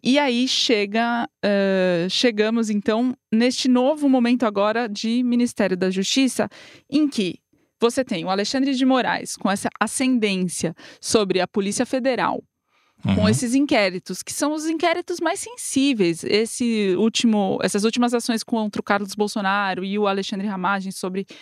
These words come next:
Speaker 1: a investigação da bim paralela, eh, a espionagem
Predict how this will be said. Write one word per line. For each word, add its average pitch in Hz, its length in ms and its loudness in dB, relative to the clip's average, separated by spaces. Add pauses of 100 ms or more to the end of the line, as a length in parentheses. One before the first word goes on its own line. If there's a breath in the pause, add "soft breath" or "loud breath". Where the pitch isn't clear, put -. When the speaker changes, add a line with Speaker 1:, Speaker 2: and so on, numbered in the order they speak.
(200 loud breath)
Speaker 1:
a - 60 0
investigação 202 520 -2
da 208 80 2
bim 208 160 -2
paralela, 196 880 -2 (420 loud breath)
eh, 180 160 0
a 185 120 2
espionagem 214 840 -2